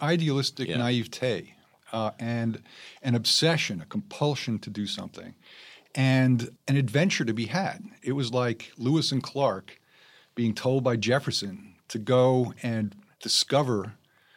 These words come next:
Speaker 1: uh, what he just bought from France called the Louisiana Purchase, and, you know, start in Mississippi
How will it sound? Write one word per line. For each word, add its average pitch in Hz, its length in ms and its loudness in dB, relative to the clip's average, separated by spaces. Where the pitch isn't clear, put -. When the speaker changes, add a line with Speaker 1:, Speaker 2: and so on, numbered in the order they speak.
Speaker 1:
uh, 120 180 -2
what 113 200 0
he 123 120 0
just 113 300 -2
bought 104 340 2
from 98 300 -6
France 120 480 -4
called - 280 -6
the - 20 -4
Louisiana 101 520 -2
Purchase, - 640 -6
and, 98 220 -8
you 110 100 -4
know, 95 140 -6
start 127 400 0
in 117 140 2
Mississippi 107 680 -4